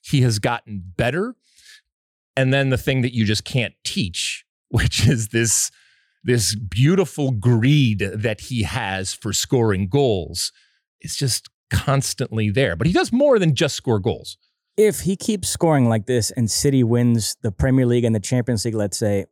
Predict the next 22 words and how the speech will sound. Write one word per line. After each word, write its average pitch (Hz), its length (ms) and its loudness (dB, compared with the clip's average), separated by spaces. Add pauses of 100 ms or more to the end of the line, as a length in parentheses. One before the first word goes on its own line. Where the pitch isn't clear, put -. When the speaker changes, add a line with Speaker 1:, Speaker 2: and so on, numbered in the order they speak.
(140)
Speaker 2:
it 143 80 -2
would 147 180 2
be 151 120 4
interesting 214 240 2
to 170 60 4
see - 200 0
if 156 100 0
he 151 160 0
wins 135 360 2
the 127 140 0
Ballon 113 500 0
d'Or, 110 420 0
even 131 220 0
having 117 320 2
not - 240 -2
played 123 200 0
at 107 120 -2
the 104 80 -2
World 104 320 -2
Cup. 101 320 -4
Speaker 1:
Mm. 101 400 2 (1500)
Yeah, 85 300 -4